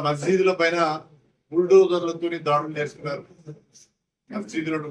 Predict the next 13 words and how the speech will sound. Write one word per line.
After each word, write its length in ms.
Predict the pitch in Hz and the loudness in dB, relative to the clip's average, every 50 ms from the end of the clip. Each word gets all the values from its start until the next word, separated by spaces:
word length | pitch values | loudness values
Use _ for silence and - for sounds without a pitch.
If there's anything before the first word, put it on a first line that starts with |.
| 131 - | -12 -10
కూలగొడుతున్నారు. 680 | 131 131 135 139 135 127 - - _ - - 113 - - _ 156 151 _ _ _ _ _ _ _ _ _ _ 208 _ _ _ _ _ _ - - _ _ - - - - _ _ - | -8 -8 -6 -6 -8 -8 -10 -12 _ -6 -6 -6 -6 -10 _ _ _ _ _ _ _ _ _ _ _ _ _ _ _ _ _ _ _ _ -20 -20 _ _ -20 -20 -20 -20 _ _ -2
వాళ్ళందరినీ, 640 | 131 139 147 156 165 170 180 180 180 185 185 190 180 180 165 - - - - - _ _ _ _ - | -2 0 0 0 2 2 2 0 0 0 0 0 0 0 -2 -4 -8 -16 -20 -20 _ _ _ _ -8
ముస్లిమ్స్ 520 | 170 165 - - 190 196 190 185 175 - 170 160 | -8 -8 -6 -2 2 2 2 2 0 -2 -4 -2
అందరినీ 440 | 165 170 175 175 175 175 175 185 180 156 143 - - - | -2 0 0 0 0 -2 -4 -4 -4 -6 -8 -8 -4 -2
టెర్రరిస్టులుగా 760 | 156 151 170 185 180 170 175 170 160 156 180 175 165 170 170 170 160 | -2 0 0 0 0 0 -2 -2 -2 -2 -2 0 0 0 0 -2 -2
ముద్ర 180 | 143 139 160 160 160 | -6 -6 -4 -2 -2
వేసే 220 | 160 151 - 160 147 135 | -4 -4 -4 -8 -6 -4
ప్రయత్నము 500 | 127 127 135 139 - - 151 147 151 151 143 143 - - - - - 202 196 - - - - - _ _ - 123 | -4 -4 -4 -6 -6 -8 -8 -6 -6 -6 -8 -10 -12 -18 -18 -12 -10 -10 -10 -10 -14 -18 -20 -20 _ _ -12 -10
బీజేపీ 400 | 135 156 151 156 156 - 143 139 143 - | -6 -4 -2 -2 -2 -2 -6 -10 -8 -6
చేస్తున్నది. 480 | 120 117 113 - 110 107 110 104 - _ _ _ _ _ _ _ _ _ _ _ _ _ _ _ _ _ _ _ _ _ _ _ _ _ _ _ _ _ _ _ _ _ _ _ _ _ _ _ _ _ _ _ _ _ - 120 | -6 -6 -6 -10 -16 -16 -16 -18 -18 _ _ _ _ _ _ _ _ _ _ _ _ _ _ _ _ _ _ _ _ _ _ _ _ _ _ _ _ _ _ _ _ _ _ _ _ _ _ _ _ _ _ _ _ _ -6 0
అదేవిధంగా 600 | 139 160 185 190 190 190 185 185 185 185 185 175 170 170 170 - - _ _ _ _ _ _ _ _ _ _ _ _ _ _ - - - - - - - | 4 4 6 6 6 4 2 2 2 2 2 4 2 2 0 -4 -16 _ _ _ _ _ _ _ _ _ _ _ _ _ _ -16 -16 -16 -16 -16 -10 -6
క్రిస్టియన్స్ 560 | 165 180 175 - - 202 196 196 190 190 - - - | -6 -6 -6 -4 -2 0 0 0 0 -2 -6 -2 0
పైన 180 | 175 165 170 | 0 2 2